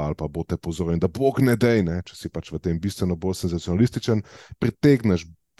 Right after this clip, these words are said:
večje število ljudi, ne, in tuk-, to, to, to so pravila igre danes. Eh, in, in to deluje vedno, preverjeno,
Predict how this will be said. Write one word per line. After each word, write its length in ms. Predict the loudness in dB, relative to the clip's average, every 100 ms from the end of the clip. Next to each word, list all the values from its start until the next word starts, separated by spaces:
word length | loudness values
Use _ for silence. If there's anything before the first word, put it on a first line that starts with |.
| 0
večje 260 | 0 0
število 340 | -6 -2 2 2
ljudi, 320 | 2 2 2
ne, 280 | 2 0 0
in 100 | 0 -2 -4 -8 -8 -6
tuk-, 240 | -6 _
to, 160 | -6 -6 _ -8
to, 140 | -6 -4
to 180 | -2
so 160 | -2 -4
pravila 440 | -4 0 4 6
igre 420 | 6 4 2 -6 -10 _ _
danes. 580 | 0 2 4 2 0 -10 -18 -18 -18 -18 -20 -20 _
Eh, 360 | 0 4 2 2 -4
in, 280 | -4 -2 0
in 160 | 0 -2
to 200 | 0 0
deluje 580 | 4 4 6 6 4 2 0
vedno, 400 | 2 2 2 -2
preverjeno, 960 | -4 -6 -2 4 6 6 4 4 0